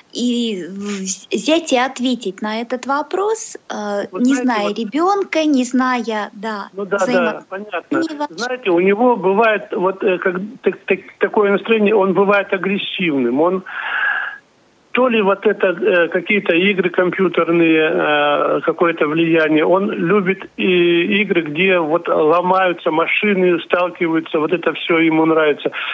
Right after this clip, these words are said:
Speaker 2: И он на своих игрушках в другой раз тоже устраивает нечто подобное, э, разгоняет машины вот так вот. И,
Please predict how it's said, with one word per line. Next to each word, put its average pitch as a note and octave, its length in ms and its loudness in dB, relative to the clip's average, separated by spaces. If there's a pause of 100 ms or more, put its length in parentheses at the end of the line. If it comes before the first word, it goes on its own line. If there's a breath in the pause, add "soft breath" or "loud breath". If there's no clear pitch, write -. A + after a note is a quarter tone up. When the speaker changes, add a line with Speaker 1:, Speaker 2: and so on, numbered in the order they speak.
(100)
Speaker 2:
И F3 80 2
он A3 140 2
на A3+ 100 4
своих A#3 360 2
игрушках G#3+ 440 2
в E3 60 0
другой F#3 280 2
раз F3+ 160 0
тоже F#3 260 2
устраивает E3+ 560 2
нечто F3 280 0
подобное, E3 680 2 (540 loud breath)
э, D#3 40 2 (220)
разгоняет F3 560 2
машины F3 460 2
вот C#3+ 160 2
так C#3 220 0
вот. B2+ 220 -2
И, D2 460 0